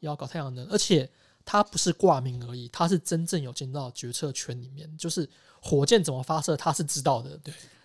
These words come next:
Speaker 1: 但特斯拉怎么定价他还是知道的。你说马斯克这么精力旺盛，搞这些之外，照理说啦，应该一个普通的企业家搞这些就应该过清心寡欲的生活。<laughs> 对，但马斯克还是感情生活非常的精彩。那《天下杂志》这一本《马斯克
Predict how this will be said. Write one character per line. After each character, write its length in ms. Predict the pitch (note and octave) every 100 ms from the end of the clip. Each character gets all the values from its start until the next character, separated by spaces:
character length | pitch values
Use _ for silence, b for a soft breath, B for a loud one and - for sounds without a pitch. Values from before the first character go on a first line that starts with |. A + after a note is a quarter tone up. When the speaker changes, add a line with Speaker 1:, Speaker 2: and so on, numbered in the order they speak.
| _
Speaker 1:
但 160 | E3 - - _ _ _ -
特 160 | A#3
斯 100 | -
拉 80 | F#3
怎 100 | D#3
么 100 | C3
定 180 | - C#3+
价 180 | D#3+ C3
他 220 | - F3
还 80 | C#3
是 80 |
知 120 | C#3 C3+
道 200 | C#3 B2
的。 60 |
你 60 | D3+
说 140 | B3 b b b b b _
马 120 | F3+
斯 180 | - D4+
克 60 | - -
这 120 | C4+
么 100 | A3+
精 180 | - G#3
力 60 |
旺 200 | G#3+ F#3+
盛， 280 | E3+ G3 D3+ -
搞 220 | D3 D3
这 160 | - B3
些 200 | - G#3+
之 220 | - F#3+
外， 340 | G#3 D#3+ C3 - _
照 160 | - G3
理 120 | C3+
说 200 | B2 C3
啦， 200 | C3 A#2 -
应 120 | E3
该 140 | F3
一 60 | D#3
个 200 | D3 C3+
普 120 | -
通 140 | C#3 E3
的 40 |
企 120 | D#3
业 40 | D#3+
家 40 |
搞 120 | -
这 80 | C#3
些 160 | C3 C3
就 240 | C#3+ D#3+ _
应 100 | E3
该 80 | D#3
过 220 | D#3+ F#3 D3+
清 220 | - F3+
心 240 | - G3
寡 180 | D#3+ A#2+
欲 80 | D#3
的 120 | D3
生 200 | - C#3+
活。 580 | C3+ C3+ C#3 E3+ - F#3
<laughs> 100 | - -
对， 180 | E3+
但 120 | D#3 A3
马 180 | F#3+
斯 120 | D#3 A3
克 80 |
还 80 | G3
是 120 | E3+
感 120 | F3+ C3+
情 80 |
生 140 | D3+ F#3
活 160 | F3 -
非 180 | - G3+
常 160 | E3+
的 80 | D3
精 240 | C#3+ F#3 G3
彩。 260 | D#3+ - - b b b b -
那 120 | C4+
《天 180 | C4+ D4
下 80 | C#4+
杂 140 | G3
志》 100 | G#3
这 120 | G#3+ G#3+
一 100 | G#3+
本 240 | F3 C3
《马 180 | B2+ B2+
斯 140 | -
克 200 | - G3